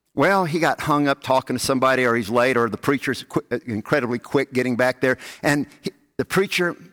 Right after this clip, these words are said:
met him at the back door of the church.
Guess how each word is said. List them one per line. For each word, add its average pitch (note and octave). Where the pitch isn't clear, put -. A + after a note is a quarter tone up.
met D3+
him G#2+
at A#2
the A2+
back D#3+
door B2+
of G#2
the G#2
church. -